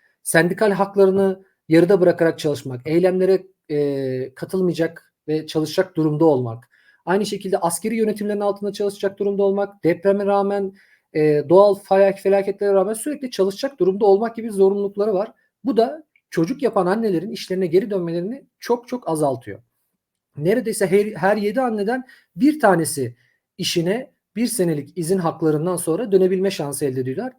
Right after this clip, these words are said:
Diğer türlü, e, işe alımlarında mobbing gibi, e, durumlarla engellendiklerini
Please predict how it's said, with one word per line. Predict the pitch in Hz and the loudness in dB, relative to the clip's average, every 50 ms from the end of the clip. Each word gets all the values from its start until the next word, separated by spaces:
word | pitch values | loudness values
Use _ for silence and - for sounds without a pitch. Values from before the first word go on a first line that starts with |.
| _ | _
Diğer | - 240 254 220 202 - | -2 2 2 2 2 2
türlü, | - 180 170 196 262 311 320 - _ _ _ _ _ _ _ | -2 -4 -2 -2 -6 -8 -8 -12 _ _ _ _ _ _ _
e, | 165 160 156 151 151 | 2 2 4 2 2
işe | 151 190 - - 277 - | 0 -4 -8 -6 -2 0
alımlarında | 220 202 202 190 190 190 180 180 180 180 262 285 | 2 2 4 4 4 4 2 2 0 -2 -4 -2
mobbing | 254 240 233 185 180 160 147 - - - _ _ | 0 0 2 0 0 -2 -4 -8 -16 -20 _ _
gibi, | 156 147 143 139 131 123 - _ _ _ _ | -6 -4 -2 -2 -4 -4 -8 _ _ _ _
e, | 143 135 127 | -10 -6 -2
durumlarla | 151 190 202 190 170 156 143 139 156 220 262 | 0 0 0 0 -2 -2 -4 -6 -6 -6 -6
engellendiklerini | - 196 185 185 196 202 202 202 196 196 190 180 175 180 - 175 165 170 170 160 123 120 | -2 0 2 2 4 4 4 4 4 4 2 0 -2 -2 -2 -2 0 0 -2 -2 -4 -6